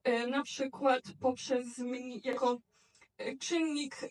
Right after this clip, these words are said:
<laughs> czy, czy jako narzędzie do zmniejszania obrzęku, obrzęku, e, w kończynie dolnej, szczególnie po świ-, w przypadku świeżego urazu stawu skokowego. E, i okazało się, że pacjenci, którzy stosowali wodoroterapię,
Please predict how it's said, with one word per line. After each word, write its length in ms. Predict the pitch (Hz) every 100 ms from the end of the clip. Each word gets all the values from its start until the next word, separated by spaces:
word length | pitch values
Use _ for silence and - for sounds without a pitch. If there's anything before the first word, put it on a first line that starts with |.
| 226
<laughs> 280 | 262 294 -
czy, 320 | 302 262 233 190
czy 120 | 262
jako 260 | 254 302
narzędzie 600 | 262 254 285 277 285 262 233
do 240 | 240 254
zmniejszania 680 | 254 254 262 269 294 247 -
obrzęku, 600 | 247 220 262 262 247 233 - - -
obrzęku, 960 | 254 208 233 262 254 262 254 240 226 208
e, 300 | 226 220 226
w 100 | -
kończynie 520 | 269 254 - 269 269
dolnej, 520 | 240 226 226 269 392 - -
szczególnie 500 | - 262 269 269 269
po 120 | 262
świ-, 240 | 262 - 214
w 20 |
przypadku 360 | - 269 269 262
świeżego 400 | - 262 254 254
urazu 380 | 196 247 240 233
stawu 280 | - 240
skokowego. 680 | 240 - 220 240 190 208 320 - - - -
E, 200 | 247 233
i 160 | 254 302
okazało 400 | 339 294 294 302
się, 180 | 320
że 120 | 277 277
pacjenci, 480 | 269 294 277 285
którzy 180 | 269 262
stosowali 640 | 269 262 262 247 220 262 311
wodoroterapię, 800 | 269 262 262 262 269 226 -